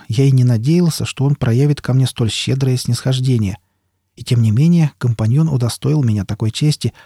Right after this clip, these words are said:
за что я ему был премного благодарен. Неужели мракобесу и впрямь удалось заслужить доверие такого мнительного типа, как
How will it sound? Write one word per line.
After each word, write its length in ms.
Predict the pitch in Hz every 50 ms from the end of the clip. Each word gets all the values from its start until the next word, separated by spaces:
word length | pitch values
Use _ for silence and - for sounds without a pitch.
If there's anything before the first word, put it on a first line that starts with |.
| _ _ _
за 120 | - 104 107
что 200 | - - - 131
я 140 | 123 117
ему 180 | 117 120 120 117
был 180 | 117 117 110 -
премного 500 | - - 113 101 95 101 131 139 135 117
благодарен. 640 | 113 110 110 113 117 110 113 104 95 - - - - _ _ _ _ _ _ _ _ _ _ _ _ _ _ _ _ _ _ _ _ -
Неужели 440 | 127 113 101 101 95 131 147 147
мракобесу 640 | 123 104 104 107 - 113 104 98 123 139 - - 123
и 160 | 107 - 120
впрямь 320 | - - - 131 147 143 131
удалось 420 | 123 117 107 110 110 131 143 - -
заслужить 460 | 123 110 - 117 117 117 127 117 107
доверие 400 | 107 104 104 120 135 135 127 110
такого 380 | - - 104 - 151 143 135
мнительного 560 | 120 117 120 135 143 - - 123 120 104 98 98
типа, 320 | - - 143 - - 117
как 160 | - 117 -